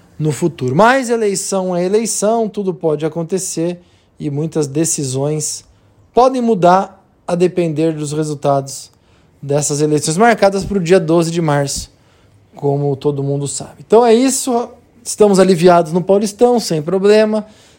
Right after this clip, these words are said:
não tem mais rebaixamento e agora é fazer o melhor possível contra o Palmeiras, que vai ser uma carne de pescoço, porque o Palmeiras deve precisar da vitória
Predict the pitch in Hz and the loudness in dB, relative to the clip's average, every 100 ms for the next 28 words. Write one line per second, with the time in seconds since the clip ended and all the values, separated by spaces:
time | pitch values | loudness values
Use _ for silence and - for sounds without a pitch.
0 | _ 160 180 175 165 151 143 143 160 160 | _ -2 -2 0 0 2 0 0 2 2
1 | 214 190 180 190 208 165 170 180 185 156 | 4 2 0 0 0 2 2 2 0 0
2 | 185 180 160 196 202 - - 165 185 202 | 2 2 4 2 2 -4 -4 -4 -2 -4
3 | - _ _ - 156 170 180 240 202 143 | -8 _ _ -4 -2 -2 0 2 2 2
4 | 127 - 135 160 165 - 147 165 170 _ | 0 -2 2 2 2 -2 -2 -4 -6 _
5 | _ _ _ - 175 185 180 - 160 175 | _ _ _ -6 2 2 2 4 4 4
6 | 185 185 175 170 190 180 - 160 180 180 | 2 0 -2 2 2 0 -4 0 0 -2
7 | 170 185 180 180 175 170 156 165 165 - | -6 -4 -2 -2 0 0 2 0 -2 -4
8 | - 156 160 214 240 208 208 196 202 202 | -14 -2 4 4 4 0 -4 -4 -4 -2
9 | 175 175 175 165 151 151 151 160 | 2 2 2 -4 0 2 2 -2